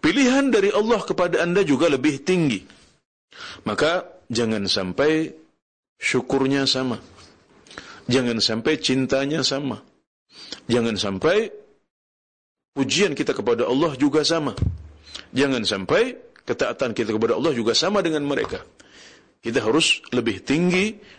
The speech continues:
dalam cinta, syukur, memuji, zikir, dan taat kepada Allah Subhanahu wa taala dibandingkan orang-orang yang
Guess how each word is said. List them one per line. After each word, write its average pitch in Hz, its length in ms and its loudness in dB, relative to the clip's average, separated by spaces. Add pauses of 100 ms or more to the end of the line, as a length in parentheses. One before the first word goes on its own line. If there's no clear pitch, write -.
dalam 110 400 0
cinta, 123 560 0 (320)
syukur, 120 560 0 (240)
memuji, 123 720 0 (160)
zikir, 131 640 0
dan 113 240 0
taat 185 400 -2 (320)
kepada 110 320 -2
Allah 113 240 0
Subhanahu 107 320 -2
wa 92 40 -10
taala 185 360 0 (320)
dibandingkan 110 560 -2
orang-orang 101 480 -2
yang 104 140 -2